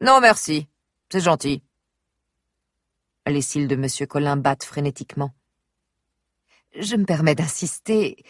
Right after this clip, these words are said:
Le règlement du lotissement est clair. Nous disposons de deux places de stationnement par logement, matérialisées par un marquage au sol. Il se trouve que ces deux places sont, concernant votre fille, déjà occupées.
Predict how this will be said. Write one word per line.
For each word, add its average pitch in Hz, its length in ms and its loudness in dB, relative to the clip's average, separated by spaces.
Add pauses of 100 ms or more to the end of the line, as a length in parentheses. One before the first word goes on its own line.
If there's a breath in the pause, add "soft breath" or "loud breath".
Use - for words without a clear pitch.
(460 loud breath)
Le 262 160 0
règlement 214 480 2
du 165 120 -4
lotissement 151 520 0
est 175 100 -2
clair. 175 400 2 (420 loud breath)
Nous 262 160 -4
disposons 247 480 -2
de 233 100 0
deux 285 220 -2
places 233 440 2
de 175 80 -4
stationnement 196 760 0
par 147 220 -2
logement, 143 460 0 (220 loud breath)
matérialisées 220 800 0
par 185 220 -6
un 175 60 0
marquage 143 500 -2
au 85 60 -12
sol. 156 360 0 (260 loud breath)
Il 185 140 -8
se - 140 -10
trouve - 260 -10
que - 100 -18
ces - 180 -12
deux 117 160 -10
places 214 580 0
sont, 156 200 -8 (380 loud breath)
concernant 127 640 -6
votre - 380 -16
fille, 185 500 -6 (440 soft breath)
déjà 208 580 0
occupées. 185 580 -4